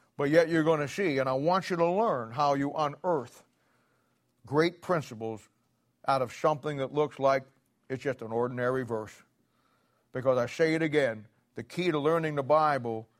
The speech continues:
is just simply knowing what to look for when you're reading.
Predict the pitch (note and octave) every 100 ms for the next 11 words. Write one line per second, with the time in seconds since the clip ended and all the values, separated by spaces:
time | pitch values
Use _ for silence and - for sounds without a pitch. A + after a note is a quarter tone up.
0 | _ - A#2 B2 B2 - D3+ C3+ C#3+ C#3
1 | C#3+ C#3+ C3+ C3 B2 B2 C#3 C3 B2 A2+
2 | A2+ G2 - B2+ A#2+ A#2 A2 G2+ D#2